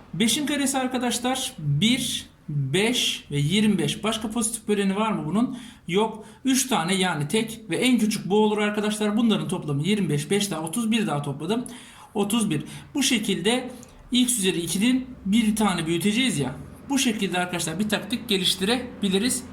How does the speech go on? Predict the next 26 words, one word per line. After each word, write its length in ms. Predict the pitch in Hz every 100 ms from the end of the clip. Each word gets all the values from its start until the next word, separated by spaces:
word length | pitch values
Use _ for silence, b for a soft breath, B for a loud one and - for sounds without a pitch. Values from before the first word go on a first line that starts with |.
| -
Haydi 300 | 330 277 233
ikinci 260 | 214 220 208
soruya 260 | 175 151
geçelim. 340 | 139 139 123 - - - - - - - - _ _ _ _ - b b b
Evet, 380 | 170 139 117 -
ikinci 320 | - - 180 143
sorumuza 400 | 135 123 123 117
bakalım. 380 | - 135 240 - B B B B
Birazcık 460 | - 147 135 135 -
daha 200 | 147 180
uzun 280 | 135 131 123
bir 60 |
soru. 420 | 123 - 123 208 208 B B
Ne 180 | 247 220
diyor? 280 | 160 190 - B B B
Ahmet, 460 | - 214 214 208 -
Hilal 280 | 190 185
ve 40 | 156
Zeynep 500 | 143 156 190 196 -
birden 400 | 165 165 170 -
on 120 | 185
ikiye 260 | 175 139 139
kadar 480 | 135 127 123 - - -
olan 320 | 143 123 123
doğal 220 | 156 156
sayılarını 500 | 147 135 123 160 226